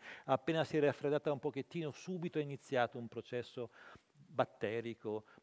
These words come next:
eh, di, di moltiplicazione di esseri viventi. Quindi la, la vita è esistita praticamente sempre, quattrocento, cinquecento milioni di anni fa era una vita che viveva a quattordici gradi, totalmente diversa da quella attuale.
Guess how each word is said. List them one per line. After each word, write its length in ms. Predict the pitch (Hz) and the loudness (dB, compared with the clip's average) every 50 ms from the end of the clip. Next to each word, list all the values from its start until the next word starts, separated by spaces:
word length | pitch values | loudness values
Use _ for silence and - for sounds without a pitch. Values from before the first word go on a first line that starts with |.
| _ - 180 _ | _ -20 -20 _
eh, 560 | - - 123 117 117 107 107 110 - - 117 107 | -14 -12 -10 -8 -8 -8 -8 -10 -12 -12 -14 -12
di, 180 | 107 117 113 | -10 -10 -10
di 160 | 104 120 127 104 113 | -8 -10 -10 -8 -8
moltiplicazione 960 | 120 131 123 - - 127 - 139 123 - 135 - - - - 123 123 127 123 | -6 -6 -6 -6 -8 -8 -6 -4 -2 -2 -2 -4 -4 -4 -6 -4 -4 -4 -6
di 200 | 113 117 123 - - | -8 -10 -10 -10 -12
esseri 480 | 202 190 131 104 - - 123 117 117 | -8 -6 -6 -6 -6 -4 -4 -4 -4
viventi. 560 | 107 113 113 107 107 98 95 95 92 - - | -4 -4 -4 -4 -4 -4 -4 -8 -14 -16 -16
Quindi 220 | 113 - 123 131 147 | -16 -10 -6 -4 -4
la, 60 | 151 - | -2 0
la 100 | 151 143 | 0 0
vita 220 | 151 190 - 170 | 0 0 -2 -4
è 20 | 147 | -4
esistita 300 | 135 143 - - 160 - | -6 -6 -8 -6 -6 -4
praticamente 680 | - - 147 - 156 - 165 175 185 185 170 - 165 | -4 -4 -6 -4 -2 -2 -2 -2 -2 -2 -2 -2 -2
sempre, 640 | 139 - - 143 120 107 98 95 107 104 107 107 - - - - - - - - - - _ _ _ _ _ _ _ _ - | 0 2 2 2 2 2 -2 -6 -6 -6 -6 -6 -8 -14 -20 -20 -20 -20 -20 -20 -20 -20 _ _ _ _ _ _ _ _ -4
quattrocento, 720 | 156 - - 156 - - 190 185 160 - 160 156 139 139 - | -2 -2 0 0 0 2 2 2 2 2 0 0 0 -4 -8
cinquecento 500 | - - 139 - 156 - - 185 156 170 | -10 -10 -6 -4 -2 -2 0 -2 -2 -2
milioni 200 | 151 147 143 147 | -4 -2 -2 -2
di 80 | 156 | -2
anni 120 | 160 175 165 | -2 -2 -4
fa 260 | - - 185 185 185 | 0 2 2 2 2
era 140 | - 156 147 | 2 0 0
una 100 | 156 156 | 0 0
vita 220 | 147 165 - 180 | -2 0 0 -2
che 100 | 151 143 | -2 -2
viveva 460 | 139 131 139 139 147 160 156 175 170 | -2 -2 -2 -2 -2 0 2 2 0
a 100 | - 139 | 0 0
quattordici 720 | - - 147 139 - - 160 156 156 143 147 139 - 160 | -2 -2 -2 -4 -2 0 0 0 0 0 -6 -12 -10 -6
gradi, 360 | 143 143 123 110 110 110 127 135 | 0 2 4 4 4 4 2 -2
totalmente 460 | - 214 214 226 233 254 247 202 226 | -2 0 2 2 2 2 0 -2 -2
diversa 320 | 220 220 226 208 - - | 2 4 4 4 4 2
da 60 | 160 | -2
quella 160 | - 160 143 131 | -2 -2 -2 -2
attuale. 480 | - - 120 110 101 101 101 104 110 | -4 -2 -2 -2 -2 -2 -4 -8 -14